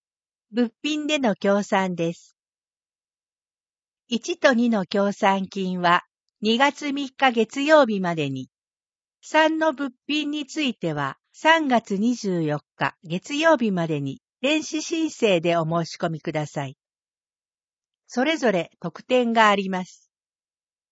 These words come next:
体験教室などの出展者を募集します。出展料は、社会貢献活動が主のものは無料。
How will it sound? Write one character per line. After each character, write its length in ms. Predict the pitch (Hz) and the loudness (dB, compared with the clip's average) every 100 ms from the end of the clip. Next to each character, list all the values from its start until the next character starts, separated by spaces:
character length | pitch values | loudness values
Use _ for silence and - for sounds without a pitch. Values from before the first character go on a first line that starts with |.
| _ _ _ _ _ _ _ _ _ | _ _ _ _ _ _ _ _ _
体 260 | 302 330 320 | 2 2 2
験 300 | 330 311 - | -2 -2 0
教 280 | 330 320 | 2 2
室 260 | 262 - 196 | 2 -8 -4
な 160 | 180 170 | -4 -2
ど 120 | 151 | -6
の 160 | 147 - | -8 -14
出 240 | - 226 | -8 -8
展 300 | - 311 330 | -4 -2 -2
者 260 | - 208 175 | 0 0 0
を 20 | |
募 140 | 170 | -2
集 280 | 156 190 170 | -4 -4 -6
し 180 | - 170 | -6 -8
ま 160 | 156 - | -10 -10
す。 200 | - _ _ _ _ _ _ _ _ _ _ _ | -18 _ _ _ _ _ _ _ _ _ _ _
出 240 | - 247 | -4 -4
展 400 | - - 330 262 | -4 -2 0 0
料 160 | 214 160 | 0 -2
は、 320 | 143 139 139 _ _ _ _ _ | -4 -8 -12 _ _ _ _ _
社 240 | - 240 240 | -4 -2 2
会 220 | 320 320 | 2 2
貢 320 | - 320 311 | 0 0 0
献 280 | 311 311 294 | 2 0 0
活 320 | 311 294 233 | -4 -4 -2
動 240 | 196 170 160 | 0 0 -2
が 140 | 165 | -6
主 180 | - 226 | -4 -2
の 140 | 180 | -2
も 140 | 160 151 | -4 -6
の 120 | 143 | -6
は 160 | 139 - _ - | -8 -12 _ -8
無 180 | 180 185 | -4 0
料。 360 | 180 165 160 | 2 2 0